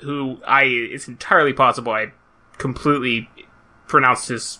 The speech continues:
name incorrectly. But anyway, he directed four episodes. He's a veteran Star Trek director. And then we have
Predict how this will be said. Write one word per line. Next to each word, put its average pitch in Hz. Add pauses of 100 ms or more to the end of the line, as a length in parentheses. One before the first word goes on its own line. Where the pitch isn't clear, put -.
name 123
incorrectly. 104 (420)
But 131 (200)
anyway, 131 (680)
he 185
directed 170
four 175
episodes. 143
He's 139
a 117 (580)
veteran 147
Star 135
Trek 123
director. - (600)
And 127
then 131 (320)
we 135
have 127